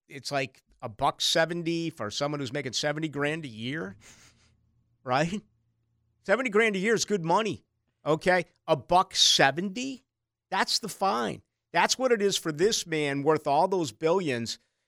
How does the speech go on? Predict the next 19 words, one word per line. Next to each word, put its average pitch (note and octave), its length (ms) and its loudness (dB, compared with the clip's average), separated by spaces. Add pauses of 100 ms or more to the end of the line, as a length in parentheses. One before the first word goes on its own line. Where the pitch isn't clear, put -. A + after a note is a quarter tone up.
(160)
at D3 200 -6
three F#3 240 -2
hundred E3+ 260 0
million C3+ 360 -2
dollars. D#3+ 460 0
So E3+ 280 2 (260)
it's - 160 0
an G#3 80 2
embarrassment F3+ 880 -2
to A2+ 100 -6
him. G#2+ 280 -6
The D3 80 -4
fine G#4 460 -2
is D3 180 -4
nothing. B2+ 420 -2 (640)
The A3 60 -2
fine F#4+ 480 0
is E3+ 220 -2
nothing. C#3 540 -4